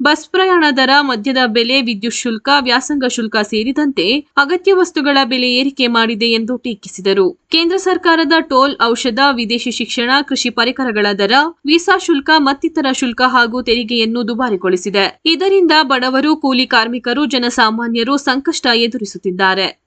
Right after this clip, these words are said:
ದುಬಾರಿ ಶುಲ್ಕದಿಂದ ಬಡ ವಿದ್ಯಾರ್ಥಿಗಳು ಉನ್ನತ ಶಿಕ್ಷಣ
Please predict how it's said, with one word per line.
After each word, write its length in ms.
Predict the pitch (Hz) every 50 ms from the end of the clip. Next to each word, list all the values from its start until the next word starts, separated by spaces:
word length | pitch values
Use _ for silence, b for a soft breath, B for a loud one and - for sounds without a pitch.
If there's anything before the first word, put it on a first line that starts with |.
| 254
ದುಬಾರಿ 340 | 247 320 254 339 370 392 392
ಶುಲ್ಕದಿಂದ 540 | 370 - 349 320 - 320 254 277 277 269 269 294
ಬಡ 200 | 285 240 254 240 240
ವಿದ್ಯಾರ್ಥಿಗಳು 720 | 220 240 208 - 240 262 254 254 - 233 240 240 247 277
ಉನ್ನತ 380 | 285 - 277 285 285 311 311 - 247
ಶಿಕ್ಷಣ 360 | 240 - 226 - - 254 233